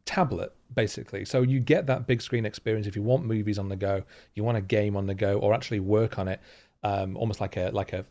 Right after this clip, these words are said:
full-size tablet. You can do, but yet it still fits in your pocket. Whereas obviously, normally an eight inch tablet is not gonna fit in your pocket. Whereas the, the Z Flip, uh, is just a normal phone size when it's unfolded,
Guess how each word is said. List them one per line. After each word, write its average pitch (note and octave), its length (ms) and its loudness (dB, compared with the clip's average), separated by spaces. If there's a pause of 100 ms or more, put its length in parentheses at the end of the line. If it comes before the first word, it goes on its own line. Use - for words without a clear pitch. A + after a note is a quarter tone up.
(280)
full-size G2 400 0
tablet. G2+ 320 0
You G#2+ 120 -6
can D#3+ 280 0
do, G#2+ 180 2
but G#2+ 180 0
yet A#2+ 180 0
it - 60 -12
still C#3 220 0
fits - 260 -6
in A2 80 -4
your G2+ 120 -2
pocket. B2+ 480 0 (240)
Whereas A#2 440 6
obviously, G#2+ 460 0 (580)
normally B2+ 420 6
an G#2 220 2
eight A2+ 220 2
inch G2+ 240 -2
tablet G2 360 0
is G2 120 -2
not G#2+ 220 0
gonna G2 160 -2
fit - 280 -4 (140)
in G2+ 160 -4
your F2+ 160 -2
pocket. - 480 -4 (600)
Whereas A2 340 8
the, G#2 340 6
the G2 300 4
Z F#2+ 180 2
Flip, A2 420 2 (480)
uh, G#2 340 2 (400)
is A2 180 -2
just - 280 -4
a A2 40 -2
normal A2 380 2
phone G#2+ 340 0
size F#2 420 -4 (200)
when G#2+ 220 -2
it's - 200 -6
unfolded, F#2+ 640 0